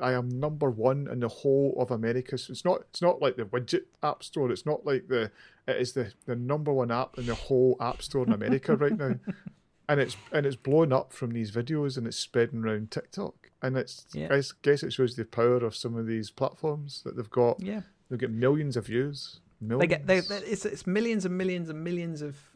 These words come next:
Speaker 2: views, interactions, all those things, and it's all stored somewhere because, you know, it all tracks the,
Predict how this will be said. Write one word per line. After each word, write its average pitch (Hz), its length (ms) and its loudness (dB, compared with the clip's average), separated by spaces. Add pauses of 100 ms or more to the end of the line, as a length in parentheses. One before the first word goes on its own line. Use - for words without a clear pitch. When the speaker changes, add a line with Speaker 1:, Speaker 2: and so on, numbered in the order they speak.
(280)
Speaker 2:
views, 160 560 -4 (280)
interactions, 156 640 0
all 170 140 6
those 156 240 8
things, 147 320 2
and 175 480 4 (420)
it's 170 260 -2
all 190 360 6
stored 175 480 2
somewhere 160 560 0
because, 143 340 2
you 156 80 4
know, 151 80 6
it 147 160 0
all 165 260 6
tracks - 520 2
the, 143 160 -2